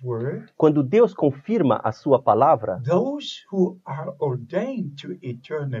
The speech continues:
Speaker 1: life
Speaker 2: aqueles que estão ordenados à vida eterna
Speaker 1: will believe the promised word of God.
Speaker 2: crerão na palavra prometida de Deus.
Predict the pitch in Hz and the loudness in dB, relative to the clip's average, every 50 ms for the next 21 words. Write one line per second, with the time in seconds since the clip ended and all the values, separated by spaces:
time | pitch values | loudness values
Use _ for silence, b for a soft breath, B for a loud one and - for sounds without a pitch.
0 | 101 104 110 104 104 - _ 220 226 233 B B B B 135 131 135 - 233 240 | -8 -8 -10 -10 -12 -12 _ -14 -14 -14 B B B B 0 0 2 6 6 6
1 | 208 - - - 131 120 - - 123 117 - - - 139 165 226 220 214 196 170 | 6 6 2 -2 -6 -6 2 2 2 2 2 0 4 6 6 6 6 6 4 4
2 | 151 139 127 127 113 - - 120 117 107 123 120 113 113 104 - - 139 165 180 | 4 2 2 0 -4 -2 2 2 2 2 2 2 2 2 2 4 6 6 8 8
3 | 160 170 190 208 233 240 - - - 233 220 208 214 240 254 240 180 131 123 - | 6 6 4 4 4 0 -4 -10 -8 -6 -4 -4 -4 -6 -6 -6 -6 -6 -6 -8
4 | - 190 143 - - _ - 143 156 180 190 202 196 185 - - _ 139 123 123 | -8 -10 -10 -10 -10 _ -6 -4 -4 -4 -4 -6 -10 -16 -18 -18 _ -10 -8 -6
5 | 131 143 143 143 190 185 - _ - 208 208 196 139 127 127 202 220 247 262 233 | -6 -6 -8 -10 -12 -14 -14 _ -14 -14 -12 -10 -8 0 2 4 6 8 8 8
6 | 247 240 185 123 107 110 117 120 - 135 113 117 131 156 180 180 160 135 - - | 8 6 6 4 4 2 2 4 6 6 6 8 8 8 8 6 4 0 2 4
7 | 175 214 233 226 214 - - 185 190 175 170 165 165 180 165 147 160 156 123 98 | 4 4 4 4 -2 -4 -6 -4 2 2 2 2 2 0 -2 0 0 0 0 -2
8 | 92 | -4